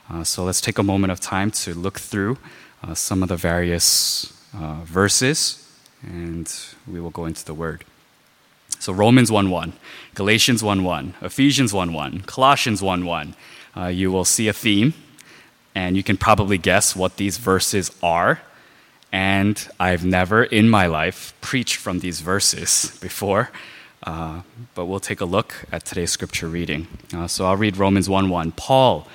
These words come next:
a ser-, uh, listen now to the word of God. "Paul, a servant of Christ Jesus, called to be an apostle and set apart for the gospel of God." Uh, Galatians one one, "Paul,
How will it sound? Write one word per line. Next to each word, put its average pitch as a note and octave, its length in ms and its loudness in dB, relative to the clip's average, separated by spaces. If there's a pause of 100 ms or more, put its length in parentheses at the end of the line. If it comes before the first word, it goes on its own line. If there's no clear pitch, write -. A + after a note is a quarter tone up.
(300)
a G#2 40 -6
ser-, - 300 -2
uh, G2 80 2
listen A2 280 4
now G2+ 120 6
to - 100 -6
the F#2+ 100 -4
word F2+ 180 0
of D#2+ 80 -6
God. D#2+ 240 0 (360)
"Paul, C3 440 4
a G#2 80 0
servant B2+ 420 4
of - 140 -6
Christ - 440 0
Jesus, F2+ 380 2
called A2 380 2
to G#2+ 100 -2
be G#2+ 180 2
an F#2 80 4
apostle A2 640 0
and F2+ 100 -2
set B2+ 240 2
apart A2 440 2
for F#2+ 100 -12
the E2+ 80 -8
gospel A2+ 640 0
of F2 260 -4
God." D2 360 -8 (800)
Uh, E2 300 -6 (440)
Galatians A2 600 0
one B2+ 200 2
one, B2+ 260 0
"Paul, G2 540 0